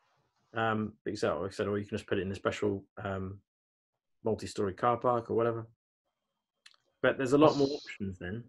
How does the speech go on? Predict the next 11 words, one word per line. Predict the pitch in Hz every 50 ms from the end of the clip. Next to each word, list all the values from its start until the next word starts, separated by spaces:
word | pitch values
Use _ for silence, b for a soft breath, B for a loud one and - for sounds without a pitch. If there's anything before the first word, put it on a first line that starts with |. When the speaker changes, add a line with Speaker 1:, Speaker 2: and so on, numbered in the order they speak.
| - _ _ _ _ _ _ _ _ _ _ _ _ _ _ _ _ _ _ _ _
Speaker 2:
Yeah, | - 135 131 120 92 90
what's, | 104 135 135 143 -
what's | - 165 156
the | 156 151 127 - _ _ _ _
safety | - - - 156 151 151 - 139
on | - 87
these | 87 87 -
things? | - - 95 90 95 95 95 98
Are | 95
they | 95 95 95 92 - - - _ _ _ _ _ _ _ _
safe? | - - - - 110 139 160 -